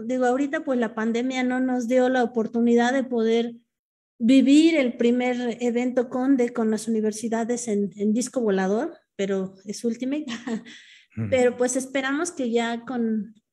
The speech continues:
Speaker 1: pues, con el próximo año o, o con la partida de la pandemia, pues, podamos vivir esta, esta oportunidad, ¿no?
Speaker 2: Totalmente. Oye, ahora que dices esto de disco volador y Ultimate, Frisbee, ¿por qué Ultimate?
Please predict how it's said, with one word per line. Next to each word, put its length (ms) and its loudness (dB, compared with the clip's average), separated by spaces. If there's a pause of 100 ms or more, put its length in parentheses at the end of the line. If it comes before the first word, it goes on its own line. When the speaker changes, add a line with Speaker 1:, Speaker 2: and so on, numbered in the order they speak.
(120)
Speaker 1:
pues, 160 -6
con 160 -4
el 160 -2
próximo 580 -2
año 480 -4 (560)
o, 480 -4 (160)
o 160 -6
con 760 0
la 180 -4
partida 400 -4
de 80 0
la 180 -4
pandemia, 520 -2
pues, 280 -6
podamos 580 -2
vivir 360 0
esta, 560 -6 (400)
esta 300 -4
oportunidad, 720 -2
¿no? 260 -10 (320)
Speaker 2:
Totalmente. 640 -4
Oye, 200 4
ahora 280 0
que 140 -2
dices 220 -2
esto 160 -2
de 180 0
disco 240 -2
volador 460 2
y 80 2
Ultimate, 480 -2 (100)
Frisbee, 540 2 (360)
¿por 220 -2
qué 160 4
Ultimate? 520 0